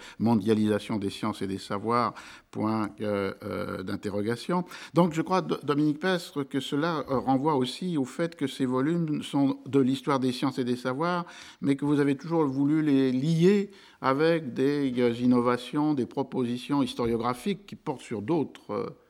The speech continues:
domaines, et en particulier ici, euh, le temps contemporain qui a multiplié, euh,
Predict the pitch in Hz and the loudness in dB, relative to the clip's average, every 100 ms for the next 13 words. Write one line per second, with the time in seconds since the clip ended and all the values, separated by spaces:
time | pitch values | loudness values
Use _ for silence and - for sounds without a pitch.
0 | _ 139 113 147 151 104 - - - - | _ -4 0 2 2 0 -4 -12 -20 -8
1 | 110 101 117 - 98 120 156 131 104 - | -4 -2 -2 -4 2 4 6 4 0 -2
2 | 135 160 151 113 110 110 110 104 101 - | -4 -2 -2 0 0 0 0 0 -2 -2
3 | 113 104 110 107 110 - 110 143 151 - | -4 -4 -6 -6 -6 -4 0 0 -2 -2
4 | 110 110 117 - 98 107 107 120 156 139 | 0 0 0 -2 -4 -2 -2 0 0 -2
5 | - 113 | -4 -2